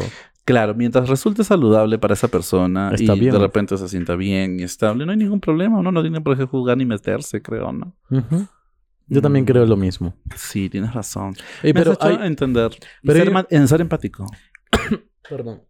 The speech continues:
Speaker 2: <coughs> Pero creo, creo que hay bastantes factores. Eso que tú acabas de mencionar, del sentir las emociones de recién conocer a una persona. Ok,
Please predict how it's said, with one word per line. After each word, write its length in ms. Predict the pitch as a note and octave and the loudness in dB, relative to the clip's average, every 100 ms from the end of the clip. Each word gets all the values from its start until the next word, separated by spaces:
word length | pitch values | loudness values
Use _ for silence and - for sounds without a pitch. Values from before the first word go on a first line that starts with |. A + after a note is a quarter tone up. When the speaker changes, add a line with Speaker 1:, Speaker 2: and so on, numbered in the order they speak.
| _ | _
Speaker 2:
<coughs> 1120 | - - - G#2+ _ _ _ _ _ _ - | -6 -6 -12 -18 _ _ _ _ _ _ -10
Pero 180 | - A2+ | 0 2
creo, 240 | A#2 A#2+ B2 _ _ | 4 4 2 _ _
creo 180 | C#3 C#3 | 2 4
que 80 | C3 | 2
hay 60 | |
bastantes 380 | A2 - G2+ G#2+ | 2 -2 -2 -2
factores. 640 | - - F2 F#2 F#2 - - - - - | -2 -6 -2 0 0 -6 -18 -20 -20 -6
Eso 200 | B2+ C3 | -2 0
que 120 | A#2+ G#2+ | 0 -2
tú 100 | G#2+ | 0
acabas 240 | A#2 B2 | 2 4
de 80 | B2 | 4
mencionar, 580 | G2+ F#2 G2 G#2+ A2+ G#2+ - - _ | 2 0 0 2 2 0 -6 -20 _
del 120 | A2 | 2
sentir 300 | G2+ G#2+ A2+ | 2 4 4
las 160 | A2+ A#2 | 4 4
emociones 460 | A#2 G2+ A#2 A2+ A2 | 2 0 2 2 2
de 80 | |
recién 280 | G#2 F#2 A2+ | 2 0 -2
conocer 360 | A2 G#2+ F#2+ G#2+ | -2 -2 2 4
a 20 | |
una 180 | A2+ G#2+ | 4 2
persona. 600 | F#2 - A2 C3+ G#3 B3 _ _ _ _ _ _ _ _ _ _ _ | -2 0 2 2 -2 -6 _ _ _ _ _ _ _ _ _ _ _
Ok, 220 | A2+ - | -6 -2